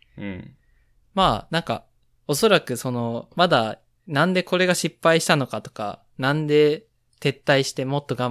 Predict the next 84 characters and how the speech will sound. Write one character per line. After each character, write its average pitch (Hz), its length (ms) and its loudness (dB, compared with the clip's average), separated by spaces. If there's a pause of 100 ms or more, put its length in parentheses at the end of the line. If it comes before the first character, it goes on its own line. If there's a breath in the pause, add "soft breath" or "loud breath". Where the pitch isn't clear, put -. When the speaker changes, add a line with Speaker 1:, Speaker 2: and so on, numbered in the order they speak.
(120)
Speaker 2:
慢 110 40 -12
せ 120 160 -8
ず 113 100 -12
に 107 260 -14
撤 123 180 -10
退 123 220 -2
し - 300 -2
な 117 100 -6
い、 113 140 -8 (180)
な-、 113 180 -10
撤 127 140 -14
退 135 140 0
し - 80 -8
て 135 80 -2
し - 100 -6
ま 127 100 -6
っ - 40 -20
た 127 100 -12
の 117 80 -8
か 107 120 -12
み 107 100 -12
た 117 80 -10
い 113 40 -8
な 110 100 -10
話 117 320 -10
っ - 40 -20
て 113 80 -12
い 107 40 -10
う - 20 -12
の 104 80 -12
は、 104 140 -12 (580 soft breath)
本 175 80 -4
当 185 100 0
に 175 80 -2
正 180 180 -2
直 165 420 -8
内 147 240 -2
部 170 100 -6
の 165 80 -2
人 165 180 -4
以 156 120 0
外 110 200 -4
な 117 120 -10
ん - 20 -16
か - 380 -12
わ 113 120 -6
か 143 120 2
ら 151 100 8
ん 123 80 -2
み 117 100 -8
た - 80 -10
い 110 60 -8
な 104 80 -10
の 104 100 -16
が 104 80 -16
正 117 180 -8
直 113 280 -12
な 107 60 -12
と - 80 -18
こ 113 100 -12
ろ 107 100 -10
で、 101 280 -14 (320)
な 113 100 -6
ん 113 40 -6
だ 110 80 -6
け 104 120 -6
ど、 113 160 -8
Speaker 1:
う 107 40 -10
ん。 - 40 -18 (640 loud breath)
Speaker 2:
ま 180 160 -2
あ 123 60 -6
結 233 200 -2
構 139 120 -2
言 120 140 -2
わ 160 80 2
れ 170 100 -4
て 180 160 -6
る 175 80 -8
こ 175 140 -10
と 185 120 -8
と 131 140 -6
し - 100 -12
て 123 120 -6
は、 110 220 -8